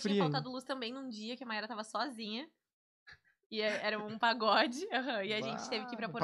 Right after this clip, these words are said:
Speaker 3: pagode
Speaker 2: Alegre.
Speaker 3: ainda, meu Deus.
Speaker 2: Era só raízes ainda. E aí tava a Mai Mai, primeira vez que eles estavam se apresentando na casa.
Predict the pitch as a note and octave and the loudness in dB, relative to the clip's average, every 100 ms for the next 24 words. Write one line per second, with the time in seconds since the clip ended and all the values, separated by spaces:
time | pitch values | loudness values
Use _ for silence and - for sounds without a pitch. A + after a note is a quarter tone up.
0 | D3 C#3+ E3 D3 C#3+ B2+ C3 B2+ B2+ B2 | 4 4 2 0 -4 -8 -10 -10 -10 -12
1 | _ _ _ G#3 G#3 G#3 - A3 B3 A#3 | _ _ _ -2 -2 -2 -4 -4 -2 -4
2 | G3+ F3+ F#3 F3 F3+ F3 F3+ F#3+ F3+ F3+ | -6 -8 -8 -8 -8 -8 -2 -2 -2 -4
3 | F#3+ G3 G3+ G#3+ G#3 G3+ G#3+ G#3+ G3+ G3+ | -4 -4 -2 -2 2 2 0 -6 -6 -8
4 | G3+ G#3+ G3 G3 G3 G3 F#3+ G3 G3+ G3 | -12 -12 -8 -8 -8 -10 -12 -10 -8 -8
5 | G3 G#3 G3 G3+ | -4 2 2 0